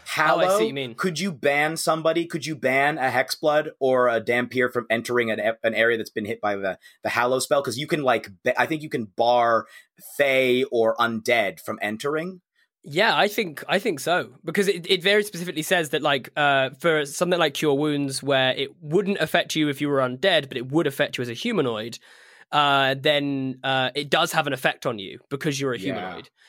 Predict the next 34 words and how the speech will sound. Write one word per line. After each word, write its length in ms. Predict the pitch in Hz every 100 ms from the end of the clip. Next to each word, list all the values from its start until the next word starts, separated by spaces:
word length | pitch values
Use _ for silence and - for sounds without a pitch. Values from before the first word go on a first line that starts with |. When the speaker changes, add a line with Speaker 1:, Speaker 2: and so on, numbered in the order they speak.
| _
Speaker 2:
So 160 | - 170
I 80 |
would 160 | 180 180
say 160 | 175 165
if 80 | 156
any 220 | 190 196
part 280 | 151 180 156
of 60 |
you 100 | 147
is 140 | 131 -
Fae, 280 | 220 180
Speaker 1:
Yeah, 340 | 123 127 170 269
Speaker 2:
and 140 | 135
Speaker 1:
yeah, 80 | 170
Speaker 2:
there 100 | 220
is 60 | 160
Speaker 1:
it 20 |
Speaker 2:
a 20 |
spell 360 | 135 190 214 165
Speaker 1:
says. 60 | 143
Speaker 2:
which 140 | 147
Speaker 1:
It 60 | 135
Speaker 2:
very 200 | 170 175
specifically 400 | - 165 160 143
says 480 | 143 175 117 135 -
Speaker 1:
Yeah, 180 | 135 160
it 140 | 143
says 180 | 160 165
Speaker 2:
no 80 | 156
Speaker 1:
if 140 | 151
an 60 | 170
Speaker 2:
Fae 40 |
can 80 | 160
Speaker 1:
effect 160 | 160